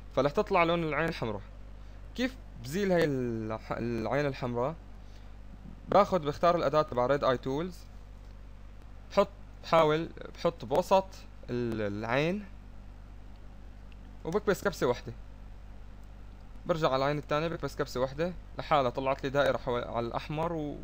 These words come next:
ولونها سودا. طب كيف أنا هي طلعت لي هاي الدائرة؟ حجي اتفرج في هون بالخيارات، بشريط الخيارات تبعها بابل سايز.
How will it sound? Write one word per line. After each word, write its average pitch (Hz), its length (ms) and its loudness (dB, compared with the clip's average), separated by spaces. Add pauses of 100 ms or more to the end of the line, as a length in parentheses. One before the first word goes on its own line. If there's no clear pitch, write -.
ولونها 123 320 -2
سودا. 104 300 -6 (500)
طب 123 80 4
كيف 233 320 0
أنا 185 140 4
هي 165 160 2
طلعت 151 300 0
لي 139 60 2
هاي 127 140 0
الدائرة؟ 120 520 0 (4000)
حجي 170 220 0
اتفرج 151 380 2 (1160)
في 156 180 0
هون 175 180 4
بالخيارات، 139 680 6 (200)
بشريط 135 340 0
الخيارات 131 400 2
تبعها 139 320 2 (260)
بابل 180 280 4
سايز. 101 520 2